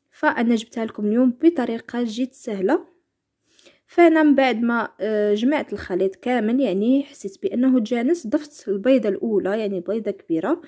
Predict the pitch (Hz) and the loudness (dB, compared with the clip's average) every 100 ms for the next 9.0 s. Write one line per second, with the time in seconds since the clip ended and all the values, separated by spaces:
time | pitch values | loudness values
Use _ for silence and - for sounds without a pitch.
0 | - - _ _ - 285 330 302 285 277 | -20 -20 _ _ 0 4 4 2 -2 0
1 | 214 226 233 220 262 214 196 208 339 359 | -2 0 0 0 0 4 4 4 0 0
2 | 302 254 247 247 269 262 220 247 254 254 | -2 0 -2 -2 -2 0 0 -4 -2 -2
3 | - - 226 240 254 - 214 - 190 180 | -6 -6 -2 2 2 0 -12 -8 -2 0
4 | 220 359 - - - _ - 277 277 294 | 2 0 -2 -20 -20 _ 2 2 4 2
5 | - - 220 247 277 233 226 240 - 226 | 0 -2 -2 0 0 -4 -6 -10 -10 -4
6 | 240 247 208 208 220 233 285 294 220 208 | 0 2 0 0 -2 0 -2 -4 -6 -6
7 | 202 - 196 165 156 180 _ _ _ _ | -6 -4 -2 -2 -4 -10 _ _ _ _
8 | _ _ 311 320 254 262 254 269 311 | _ _ 2 4 4 4 4 4 4